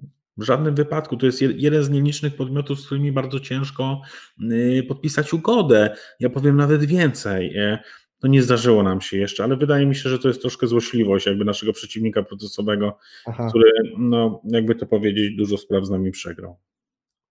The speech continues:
Speaker 2: No tutaj na przykład jest tak, że nawet, y, nie był składany sprzeciw, tutaj brak podstaw do wydania nakazu zapłaty po
Speaker 1: Mhm.
Speaker 2: prostu,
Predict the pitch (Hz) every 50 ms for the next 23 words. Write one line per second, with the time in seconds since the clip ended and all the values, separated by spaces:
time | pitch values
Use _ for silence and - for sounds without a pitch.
0 | _ _ _ _ _ _ _ _ _ _ _ _ _ _ _ _ _ _ _ _
1 | _ _ - 165 180 175 - 196 202 208 190 185 180 180 170 - - 185 185 -
2 | 170 160 160 - 156 147 - - 165 165 160 156 147 151 151 151 151 147 147 151
3 | 147 - - - 143 143 139 139 143 156 165 151 147 147 135 - - - 139 127
4 | 135 135 131 131 127 123 - - 165 156 156 - - 127 - - 135 - - 131
5 | 123 123 120 123 127 131 - _ _ _ _ _ _ _ _ _ _ _ _ _
6 | _ _ _ _ _ _ _ _ _ _ _ _ _ _ _ _ _ _ _ _
7 | _ - 120 139 147 147 143 - - 143 139 - - 147 135 120 123 131 131 123
8 | 127 135 131 135 135 135 131 131 131 131 - 131 123 131 127 135 135 127 - -
9 | 135 123 120 - 117 - 131 - - 139 123 190 180 175